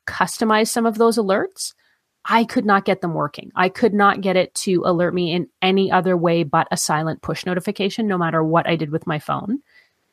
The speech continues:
I don't know whether that's an Apple iPhone issue, whether that's an app issue, whether it works better on Android, or whether there's just some bug in the system. I couldn't get the alerts that I wanted. But overall,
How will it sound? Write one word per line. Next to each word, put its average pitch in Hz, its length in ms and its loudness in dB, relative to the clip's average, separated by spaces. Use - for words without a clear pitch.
I 196 40 2
don't 208 140 4
know 202 80 4
whether 202 240 4
that's 185 200 4
an 196 60 2
Apple 165 280 2
iPhone 175 420 2
issue, 214 640 0
whether 165 240 2
that's 156 220 -2
an 165 160 -10
app 185 260 2
issue, 208 560 0
whether 160 300 -2
it - 80 -6
works 160 200 -6
better 165 220 -2
on 156 120 -4
Android, 202 800 2
or 175 60 2
whether 165 260 0
there's 156 180 -4
just - 220 -4
some 160 180 -2
bug 156 240 2
in 160 80 -4
the 151 100 -6
system. 262 460 -2
I 190 100 2
couldn't 202 320 2
get 190 240 2
the 208 80 0
alerts 180 320 0
that 180 100 0
I 175 60 2
wanted. 156 360 -2
But 220 240 4
overall, 233 800 4